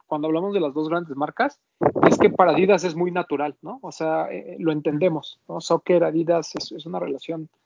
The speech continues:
de, de muchos años, ¿no? Incluso, pues, patrocinan a, a la fifa de alguna manera. Eh, pero el caso de Nike, siento que Nike sí se ha esforzado muchísimo por entrar en el juego, ¿no? O sea, como bien dice, eh, el Doc,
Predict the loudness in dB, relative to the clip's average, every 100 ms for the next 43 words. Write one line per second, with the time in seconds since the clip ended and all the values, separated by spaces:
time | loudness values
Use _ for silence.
0 | _ _ 0 2 2 4 4 4 4 2
1 | -2 -2 -2 -2 0 -2 -2 -12 -12 -10
2 | -2 0 0 -4 -8 -12 -8 -8 -2 -2
3 | 0 0 -2 -4 -4 -6 -8 -10 _ -20
4 | -20 -20 _ 0 4 4 4 4 0 _
5 | _ 8 10 8 2 -2 _ _ _ _
6 | -10 -6 -6 -4 -6 -4 -4 -6 -6 -6
7 | -6 -6 -10 -6 -4 0 2 2 0 -2
8 | -2 -2 -2 -4 -4 -4 -4 -6 -2 -4
9 | -4 -10 -8 -10 -8 -12 -10 -12 -2 -4
10 | -4 -10 -10 -10 _ -4 -2 0 2 0
11 | -2 _ _ 0 4 6 6 4 6 6
12 | 4 0 -6 -8 -12 _ _ -10 -8 -6
13 | -2 2 0 0